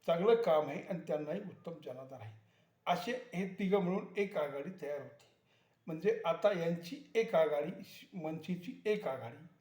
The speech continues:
बसपा तिसरा, युती बीजेपीवाल्यांची आणि काँग्रेसवाल्यांची आघाडी, तीन आणि दोन पाच अशा, आणि परत त्यात प्रकाश आंबेडकर साहेबांची वंचित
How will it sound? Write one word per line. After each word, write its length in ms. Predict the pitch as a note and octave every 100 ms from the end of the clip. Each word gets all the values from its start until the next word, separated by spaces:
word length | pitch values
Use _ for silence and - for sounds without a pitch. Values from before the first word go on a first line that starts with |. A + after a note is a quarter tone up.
| _ _ _ _
बसपा 480 | - E3 D#3+ - G3+ G#3+ -
तिसरा, 320 | A#3 - C#3+ B2+ - _ _ _ _ _
युती 440 | G3 F3 F#3 - A#3+ - G3+
बीजेपीवाल्यांची 1000 | F3 D#3+ F3+ F3 F#3 D#3+ D#3 D3+ - A#3+ - _
आणि 200 | E3 F#3
काँग्रेसवाल्यांची 920 | F#3 D#3 D3 D#3+ D3+ C#3 C#3 - - - - _ _ -
आघाडी, 420 | F#3 D#3+ B2 - - _ _ _ _ -
तीन 160 | G#3+
आणि 120 | G#3+ F3
दोन 300 | D#3 E3+ - - -
पाच 380 | F3+ - - - - - _ _ _ -
अशा, 260 | D#3 - A3 - - - _ _ -
आणि 260 | D#3+ G3 A3+ -
परत 260 | F#3 F#3+ - -
त्यात 200 | F3 E3+ -
प्रकाश 360 | - - G#3 F3+
आंबेडकर 460 | D3+ D3+ D3+ - F#3
साहेबांची 640 | - C3 C3 C3 - A#3 - _ _ _ _ _ _ _ _ _ _ _ _ _
वंचित 460 | F#3 A3+ G3 -